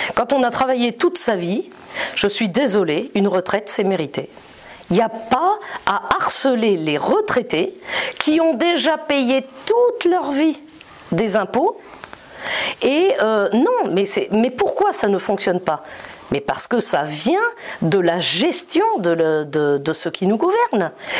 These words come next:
C'est eux qui nous ont mis dans cet état-là. C'est pas le retraité, c'est pas le, le, le jeune qui trouve un travail,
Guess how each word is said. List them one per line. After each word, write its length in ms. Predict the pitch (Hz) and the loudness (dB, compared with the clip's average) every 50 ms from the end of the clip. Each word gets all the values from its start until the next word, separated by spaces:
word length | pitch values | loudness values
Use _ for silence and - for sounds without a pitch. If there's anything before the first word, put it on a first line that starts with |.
| - - | -4 -2
C'est 400 | - - - - 226 196 185 - - | -2 -2 0 2 2 2 2 2 2
eux 180 | 339 453 494 494 | 2 2 2 0
qui 160 | - 359 339 | 0 2 2
nous 220 | 330 320 277 247 | 2 2 2 2
ont 80 | 320 311 | 2 2
mis 160 | 302 320 294 | 2 2 4
dans 140 | 240 254 254 | 2 2 0
cet 260 | 254 - 233 233 - | 2 0 -2 0 0
état-là. 340 | 233 233 226 214 214 214 214 214 - - - | 0 2 2 2 2 0 0 -2 -6 -8 -6
C'est 260 | - - - - - 370 | -4 -2 0 0 -2 -2
pas 240 | 370 - 339 320 | 0 0 0 2
le 180 | 294 240 240 226 | 2 2 2 2
retraité, 540 | 208 - 208 208 208 - 330 370 370 370 415 415 403 415 - - - | 2 2 2 2 2 0 -2 -2 0 0 0 0 0 -2 -4 -8 -4
c'est 300 | - - - - 311 294 | -4 -2 0 0 0 -2
pas 380 | 302 - - 269 262 247 226 - - - - - | -2 -2 -2 0 0 0 -2 -2 -4 -10 -6 -2
le, 1080 | - 196 202 202 202 190 185 175 170 170 170 165 165 160 160 156 156 165 165 160 156 - - | 0 2 2 4 4 4 4 4 4 4 2 2 2 2 0 0 0 0 0 0 0 -2 -2
le, 640 | - 180 170 170 165 160 156 151 147 147 143 143 143 | 0 0 2 2 2 2 2 2 2 2 2 0 0
le 180 | 156 185 202 208 | 2 2 2 2
jeune 500 | 190 175 220 269 262 254 240 202 180 170 | 2 2 0 2 2 2 2 2 0 0
qui 200 | - - 226 - | 0 -2 -2 -2
trouve 300 | - - 247 240 208 208 | 0 0 2 2 2 2
un 100 | 196 180 | 2 0
travail, 520 | - - 320 349 370 415 427 403 349 254 | 0 0 0 2 2 2 2 2 2 0